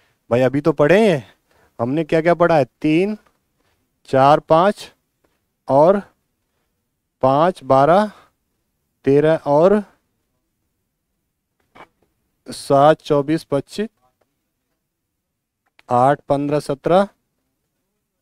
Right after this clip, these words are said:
और नौ, चालीस, इकतालीस। ये बात क्लियर होगी?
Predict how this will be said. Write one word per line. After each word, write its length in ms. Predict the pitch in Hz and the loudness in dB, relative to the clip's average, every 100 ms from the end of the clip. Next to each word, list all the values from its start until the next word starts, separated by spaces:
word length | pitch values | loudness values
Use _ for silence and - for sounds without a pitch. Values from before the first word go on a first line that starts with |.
| _ _ _ _ _ _ | _ _ _ _ _ _
और 100 | 123 | -8
नौ, 380 | 120 120 143 160 | -8 -4 0 0
चालीस, 400 | 151 123 110 104 131 | 0 -4 -4 -8 -14
इकतालीस। 600 | - 156 185 208 - _ _ _ _ _ _ _ _ _ _ _ _ _ _ _ _ _ _ _ _ _ _ - | -6 -6 -6 -10 -16 _ _ _ _ _ _ _ _ _ _ _ _ _ _ _ _ _ _ _ _ _ _ -12
ये 100 | 120 | -8
बात 240 | 120 147 - | -2 -4 -4
क्लियर 240 | 139 147 | -8 -4
होगी? 260 | 151 196 | -4 -6